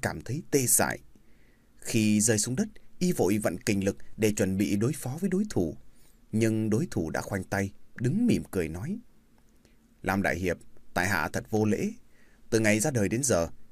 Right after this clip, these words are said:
Lam Hiệp là người đầu tiên đỡ được ba trường của ta. Ta vì khâm phục mà ngừng lại ở đây, tâm phục ngươi. Ngươi đấu trường thì thua ta, nhưng đấu kiếm thì ta không phải là đối thủ của ngươi. Thôi, ngươi đi đi, ta không làm khó dễ ngươi đâu."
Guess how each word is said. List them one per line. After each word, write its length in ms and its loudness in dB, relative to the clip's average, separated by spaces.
Lam 180 0
Hiệp 140 4
là 100 0
người 180 0
đầu 180 -2
tiên 380 0
đỡ 260 2
được 220 -6
ba 200 0
trường 260 -2
của 100 -8
ta. 240 -2
Ta 280 2
vì 160 0
khâm 220 -2
phục 320 -4
mà 120 -4
ngừng 260 -6
lại 120 -4
ở 80 -4
đây, 220 2
tâm 140 4
phục 240 -6
ngươi. 220 2
Ngươi 160 6
đấu 240 4
trường 280 2
thì 140 -4
thua 160 0
ta, 280 2
nhưng 180 0
đấu 220 4
kiếm 240 2
thì 100 -4
ta 180 -2
không 140 -6
phải 120 -2
là 80 -4
đối 220 -4
thủ 180 -4
của 100 -8
ngươi. 300 4
Thôi, 240 4
ngươi 160 4
đi 100 6
đi, 220 4
ta 100 2
không 180 0
làm 180 0
khó 180 0
dễ 140 0
ngươi 180 2
đâu." 180 4